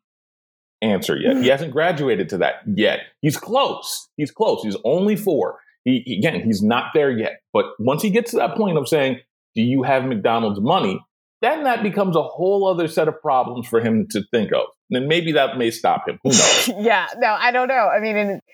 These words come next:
Speaker 2: it's just, and I, I'm gonna be careful in case people are listening with children,
Speaker 1: Mm-hmm.
Speaker 2: um, because, like, I never understood until I had a kid the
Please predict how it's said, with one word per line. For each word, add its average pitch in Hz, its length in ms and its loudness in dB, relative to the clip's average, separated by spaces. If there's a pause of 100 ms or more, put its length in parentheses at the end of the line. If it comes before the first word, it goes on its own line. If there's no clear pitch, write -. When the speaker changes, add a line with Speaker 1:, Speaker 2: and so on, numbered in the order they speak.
(520)
Speaker 2:
it's 277 260 0
just, 277 340 2
and 247 140 0
I, 240 160 4
I'm 240 80 0
gonna 262 160 0
be 247 120 -6
careful 269 380 0
in 208 60 0
case 202 260 -2
people 190 280 -2
are 180 80 2
listening 175 340 -2
with 156 180 -4
children, 170 520 0 (460)
Speaker 1:
Mm-hmm. 156 360 4
Speaker 2:
um, 151 120 -12 (760)
because, 190 560 0 (320)
like, 175 400 -2 (160)
I 240 180 2
never 285 540 0
understood 190 840 0 (340)
until 190 320 0
I 170 120 2
had 175 260 0
a 165 80 -6 (100)
kid 160 360 2 (580)
the 185 500 0